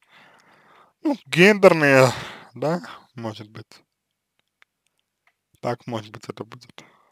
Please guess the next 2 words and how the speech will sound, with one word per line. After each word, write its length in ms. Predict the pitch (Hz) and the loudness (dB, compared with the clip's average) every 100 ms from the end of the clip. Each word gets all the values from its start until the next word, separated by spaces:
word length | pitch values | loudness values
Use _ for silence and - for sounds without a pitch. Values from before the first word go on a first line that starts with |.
| _ _ _ _ _ _ _ _ _ _ _ _ | _ _ _ _ _ _ _ _ _ _ _ _
справедливо. 760 | - - 113 113 117 117 127 - _ _ _ _ _ _ _ _ _ _ _ _ _ _ _ _ _ _ _ _ _ _ _ | -12 -8 -8 -10 -12 -12 -12 -20 _ _ _ _ _ _ _ _ _ _ _ _ _ _ _ _ _ _ _ _ _ _ _
Вот. 340 | _ _ | _ _